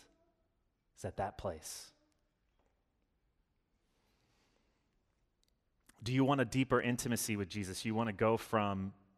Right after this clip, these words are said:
maybe somebody that you just feel like you're in the crowd of adorers on earth and Jesus is in heaven, but you've never had this connection with him. Hear what Jesus is saying. Meet him at the cross.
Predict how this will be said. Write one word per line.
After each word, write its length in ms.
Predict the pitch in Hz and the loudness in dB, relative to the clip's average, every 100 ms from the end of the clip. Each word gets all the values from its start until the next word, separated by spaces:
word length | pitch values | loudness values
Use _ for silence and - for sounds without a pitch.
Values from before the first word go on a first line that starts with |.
| _ - | _ -4
maybe 260 | 107 104 | -2 -2
somebody 440 | 98 - 117 104 101 | -4 -2 -2 0 -2
that 200 | 104 110 | -2 -4
you 100 | 107 | -6
just 200 | 107 - | -6 -4
feel 160 | 120 | -2
like 180 | 107 92 | -2 -2
you're 120 | 113 | -2
in 80 | 107 | -2
the 60 | 101 | -4
crowd 460 | - 95 92 101 | 0 2 2 2
of 380 | 98 87 - - _ - - _ _ _ _ _ _ _ _ _ - | 0 -2 -8 -20 _ -20 -20 _ _ _ _ _ _ _ _ _ -6
adorers 560 | 101 110 113 110 104 | 0 2 2 2 0
on 200 | 104 98 | 0 0
earth 300 | 98 110 - | 0 0 -4
and 100 | 98 | -8
Jesus 300 | 90 104 92 | -6 -6 -6
is 120 | 95 | -6
in 100 | 98 | -6
heaven, 260 | 87 104 98 | 0 0 0
but 180 | 95 - | -4 -6
you've 80 | 104 | -2
never 240 | 107 107 | 0 0
had 320 | 98 101 101 | -2 -4 -2
this 160 | 95 - | -4 -4
connection 580 | - 107 98 - - 95 | -6 -6 -6 -6 -10 -8
with 160 | 87 | -8
him. 280 | - 85 90 - _ _ _ _ _ _ _ _ _ _ _ _ _ _ _ _ _ _ _ _ _ _ _ _ _ _ _ _ | -10 -10 -12 -20 _ _ _ _ _ _ _ _ _ _ _ _ _ _ _ _ _ _ _ _ _ _ _ _ _ _ _ _
Hear 140 | 104 | -2
what 120 | 104 95 | -2 -2
Jesus 300 | 104 90 - | -4 -6 -8
is 80 | |
saying. 340 | - 107 104 85 - _ _ _ _ _ _ | -6 -6 -6 -10 -16 _ _ _ _ _ _
Meet 160 | 104 104 | -2 0
him 100 | 104 | -2
at 100 | 95 | -6
the 60 | |
cross. 560 | - 101 85 - - | -6 -6 -6 -10 -16